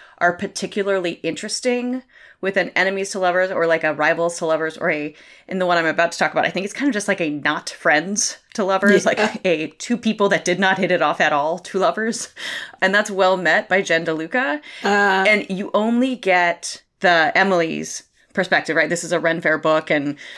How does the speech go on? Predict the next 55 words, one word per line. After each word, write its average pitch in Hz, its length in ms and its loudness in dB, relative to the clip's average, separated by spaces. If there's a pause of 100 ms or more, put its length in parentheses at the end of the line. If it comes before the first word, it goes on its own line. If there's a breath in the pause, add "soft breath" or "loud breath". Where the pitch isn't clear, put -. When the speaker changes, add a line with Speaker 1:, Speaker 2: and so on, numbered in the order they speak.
(240 loud breath)
Speaker 1:
she 202 240 -2
kind 202 360 2
of 240 160 2
thinks 202 480 -2
immediately 196 680 -2
that 196 320 0
Simon, 190 520 2
who 190 180 -2
ends 170 180 0
up 165 120 -2
being 165 180 -4
the 160 80 -4
other 156 140 -4
main 160 160 -6
characters, 190 720 -2 (640 loud breath)
kind 208 180 2
of 196 60 -2
hates 170 280 -4
her 220 240 2
or, 170 200 2
like, 160 240 0
just 170 180 -6
doesn't 165 260 -4
like 160 140 0
her 160 200 0
or 147 40 0
doesn't, 165 260 0
it's, - 220 -6
there's 233 300 0
a 320 40 -4
little 302 220 -2
bit 269 80 0
of 220 100 -4
Pride 190 220 0
and 160 80 -4
Prejudice 160 400 -4
in 156 60 -4
this 151 160 -6
one 147 160 -4
too, 127 260 -8
like, 143 220 -10
that 131 200 -8
he 180 220 -6
thinks 147 220 -10
she's, - 340 -16 (140)
he - 160 -6
thinks - 180 -12
he's 214 80 -10
too 269 140 -6
good 277 200 -2
for 170 280 4
it 143 80 0
or 143 100 -4
whatever 165 300 0
else. 185 340 -2